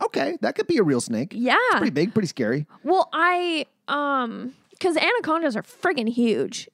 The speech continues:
Speaker 2: in real life. So the, in the first Anaconda, they tried to, like,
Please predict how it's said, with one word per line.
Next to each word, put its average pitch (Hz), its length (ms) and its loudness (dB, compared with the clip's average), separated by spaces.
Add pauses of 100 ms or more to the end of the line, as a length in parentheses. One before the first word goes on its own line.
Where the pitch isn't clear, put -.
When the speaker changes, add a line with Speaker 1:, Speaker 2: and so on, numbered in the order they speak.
Speaker 2:
in 233 140 2
real 185 200 0
life. - 440 -6 (520)
So 269 540 2 (520)
the, 233 380 -2
in 277 180 2
the 277 80 4
first 285 460 0
Anaconda, 240 760 0
they 220 540 2
tried 226 380 0
to, 254 100 -4
like, 220 340 -4